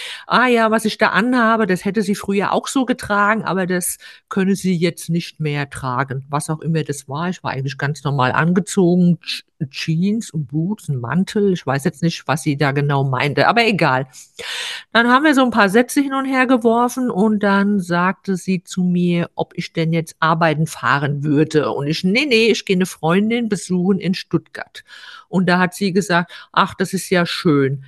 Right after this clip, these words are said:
Sie hat keine Freundin. Und dann im selben Atemzug sagt sie aber, was aber auch gar nicht mal, äh, so schlimm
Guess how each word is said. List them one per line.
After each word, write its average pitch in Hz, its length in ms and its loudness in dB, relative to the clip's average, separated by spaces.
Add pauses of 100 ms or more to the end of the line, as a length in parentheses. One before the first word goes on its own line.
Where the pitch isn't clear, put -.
(200)
Sie 240 640 0
hat 180 420 -2
keine 170 680 0
Freundin. 143 720 -4 (960)
Und 160 800 -4
dann 151 220 0
im 151 120 -2
selben 180 380 0
Atemzug 175 720 0
sagt 175 320 0
sie - 180 0
aber, 165 420 0
was 165 500 0
aber 226 320 2
auch 208 520 2 (380)
gar 190 320 4
nicht 247 260 -2
mal, 196 520 4
äh, 160 200 -4
so 165 180 0
schlimm 254 440 0